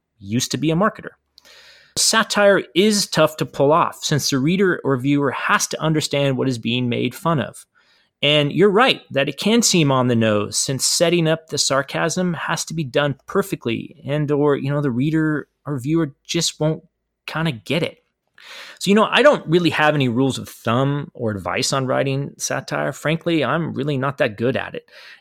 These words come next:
What I can say about satire is that if it's used in the, in the appropriate character and character voice, you know, it should be driving the story forward or provide some truthiness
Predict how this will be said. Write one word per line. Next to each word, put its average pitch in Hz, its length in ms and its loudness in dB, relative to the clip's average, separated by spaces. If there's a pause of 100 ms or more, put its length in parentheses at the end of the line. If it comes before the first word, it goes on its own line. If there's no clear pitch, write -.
(200)
What 160 100 0
I 156 40 0
can 269 260 2
say - 160 4
about 139 260 2
satire 120 680 -2 (460)
is 131 100 0
that 143 120 4
if 143 120 -2
it's 131 140 -4
used 190 240 0
in 165 60 2
the, 131 200 -2 (100)
in 131 160 0
the 120 80 2
appropriate 156 560 -2
character 143 580 2
and 113 300 -2
character 120 400 -2
voice, 107 520 0 (380)
you 127 80 0
know, 131 180 0
it 135 120 0
should 170 440 4
be 135 500 2
driving 156 840 2
the 120 100 -4
story 123 360 2
forward 107 460 0 (120)
or 123 160 -2 (380)
provide 170 420 -2
some 127 180 -2
truthiness - 840 -2